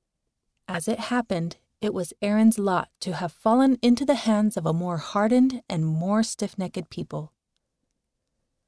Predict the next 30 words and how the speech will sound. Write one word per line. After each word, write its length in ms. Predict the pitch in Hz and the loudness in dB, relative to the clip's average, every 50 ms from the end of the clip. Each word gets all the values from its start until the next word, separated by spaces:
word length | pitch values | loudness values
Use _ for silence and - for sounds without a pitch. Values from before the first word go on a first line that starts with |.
| _ _ _ _ - | _ _ _ _ 0
Aaron's 380 | 233 240 254 285 302 302 - 285 | 2 4 4 6 4 2 2 0
response 560 | 277 - - - - 175 165 160 156 - - | 0 -2 -2 -2 -2 -2 -2 -2 -6 -8 -10
to 120 | - 196 | -10 -10
his 320 | 170 - - 285 302 - - | -10 -6 -4 -4 -4 -4 -6
challenges 720 | - - 196 165 156 160 156 156 165 160 160 160 - - _ _ _ _ _ _ _ _ _ _ _ - | -6 -6 -4 -2 -2 -2 -4 -4 -4 -6 -6 -8 -12 -18 _ _ _ _ _ _ _ _ _ _ _ 0
was 160 | 262 247 - | 0 0 0
to 140 | - - 262 | -2 -2 4
rejoice 600 | 269 262 254 226 - - 262 262 226 196 - - | 6 6 6 6 4 2 4 4 4 4 0 -4
that 220 | - - 185 - | -4 -6 -6 -2
they 120 | - 190 180 | -2 -4 -4
created 460 | - - - 214 202 202 190 190 175 | -4 -4 -2 0 0 2 2 2 0
an 160 | 180 180 - - | 0 -4 -4 -2
opportunity 720 | - 233 262 254 - 311 - - 254 233 208 196 185 185 180 | 0 0 0 2 0 -2 0 4 4 6 6 6 2 -2 -4
to 160 | - - 175 | -4 -6 -6
share 320 | - - - 220 220 247 | -6 -4 0 2 2 4
the 80 | 240 240 | 4 2
gospel 600 | 220 - 180 165 147 - - - 170 165 170 _ _ | 2 2 -2 -2 -2 -4 -6 -6 -6 -8 -8 _ _
with 180 | - 185 - - | -10 -10 -6 -6
the 100 | 202 - | -8 -8
king 460 | _ - - 240 233 196 156 156 - _ _ _ _ _ _ _ _ _ _ _ _ | _ -4 0 2 2 2 0 -4 -8 _ _ _ _ _ _ _ _ _ _ _ _
and 240 | - 240 226 220 214 | 2 6 8 8 8
many 300 | 220 247 262 285 277 262 | 8 8 6 6 6 6
of 100 | 226 220 | 4 2
his 180 | - 190 - - | 0 -6 -6 -6
people 480 | - - 233 240 - - - 160 160 _ _ _ _ _ _ _ _ | -6 -4 -4 -4 -4 -6 -8 -8 -8 _ _ _ _ _ _ _ _
who 140 | - - 220 | 0 4 4
never 460 | 214 208 214 214 226 247 254 277 277 | 6 6 6 4 4 2 2 0 -2
did 320 | 254 - - 196 202 196 - | -2 -2 -2 -2 -2 -2 -6
fall 260 | - - 180 170 165 | -6 -4 -4 -2 -2
away. 440 | 170 175 175 160 151 151 156 156 | -4 -4 -4 -4 -2 -4 -4 -6